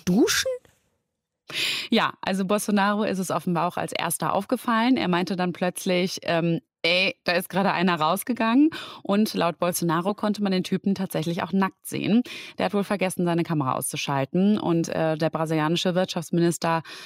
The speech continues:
Speaker 2: meinte dann noch so, ja, dem war wohl heiß von dem Gespräch, da musste er erstmal eine kalte Dusche nehmen.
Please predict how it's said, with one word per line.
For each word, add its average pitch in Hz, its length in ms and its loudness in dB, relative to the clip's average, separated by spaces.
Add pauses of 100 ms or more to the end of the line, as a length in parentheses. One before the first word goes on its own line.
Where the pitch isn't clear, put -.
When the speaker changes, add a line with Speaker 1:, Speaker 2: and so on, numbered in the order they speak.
(140)
Speaker 2:
meinte 190 420 4
dann 175 220 2
noch 180 180 2
so, 180 240 2
ja, 175 200 4
dem 170 160 2
war 170 160 0
wohl 170 200 2
heiß 175 360 0
von 180 200 -2
dem 165 220 2
Gespräch, 165 720 -2
da 160 140 0
musste 160 280 -2
er 151 80 -2
erstmal 151 300 -2
eine 147 80 0
kalte 151 280 -4
Dusche 139 340 -4
nehmen. - 280 -10